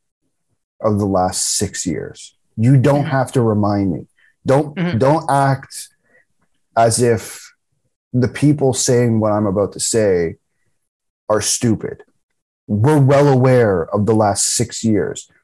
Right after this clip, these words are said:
Speaker 1: We're well aware of the last eighteen years.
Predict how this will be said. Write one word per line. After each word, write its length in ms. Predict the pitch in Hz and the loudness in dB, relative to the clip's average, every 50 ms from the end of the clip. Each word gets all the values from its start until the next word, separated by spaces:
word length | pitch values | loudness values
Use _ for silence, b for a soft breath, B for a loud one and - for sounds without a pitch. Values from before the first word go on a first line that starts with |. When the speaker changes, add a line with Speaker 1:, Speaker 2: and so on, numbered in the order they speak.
| _ _ | _ _
Speaker 1:
We're 140 | - 131 127 | 0 0 2
well 260 | 117 131 135 143 147 | 2 2 2 4 2
aware 400 | 135 123 120 131 127 123 123 120 | 2 2 2 2 2 4 2 2
of 200 | 117 - 120 117 | 0 0 0 0
the 80 | 110 113 | 0 2
last 420 | 107 110 110 104 104 101 - - - | 2 2 2 0 -2 -2 -6 -8 -4
eighteen 680 | - 131 131 131 - - - - 135 135 135 127 110 95 | -2 -2 -2 -4 -8 -8 -2 0 2 4 4 4 2 0
years. 460 | 80 60 - - - - - - - | -2 -4 -6 -10 -12 -14 -16 -18 -20